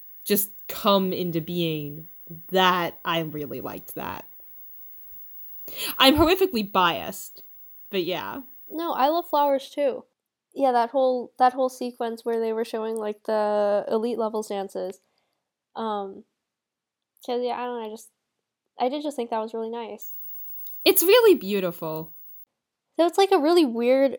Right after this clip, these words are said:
Speaker 2: opening ceremony overall. I mean, in terms of, like, like, compared to most things, even in the Elven world, but, like, at the same time, there is something just, like, really nice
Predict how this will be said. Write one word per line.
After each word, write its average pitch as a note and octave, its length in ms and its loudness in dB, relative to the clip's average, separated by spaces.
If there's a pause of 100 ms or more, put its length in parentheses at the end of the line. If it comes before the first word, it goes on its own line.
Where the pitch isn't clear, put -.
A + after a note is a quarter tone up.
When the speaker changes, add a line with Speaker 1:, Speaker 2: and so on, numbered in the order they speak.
Speaker 2:
opening B3 360 2
ceremony A#3+ 640 2
overall. A3 760 4
I A#3+ 140 -2
mean, A#3 160 0
in A#3 120 0
terms A3+ 280 -2
of, A3+ 140 -2
like, A3 240 -4 (160)
like, A#3+ 220 0
compared B3+ 500 0
to C4 100 -4
most A#3 400 -6
things, B3 460 -6
even A#3 260 -6
in A#3 140 -2
the A#3 80 0
Elven A3 300 -2
world, A3 280 0
but, A#3+ 120 -2
like, A#3 180 -2
at A#3+ 180 -2
the B3+ 80 -2
same A#3 280 0
time, A3+ 340 -6
there A#3 160 -2
is A#3+ 160 -4
something A3+ 340 -6
just, A3+ 200 -8
like, A3 120 -8
really G#3+ 260 -4
nice G3 440 -8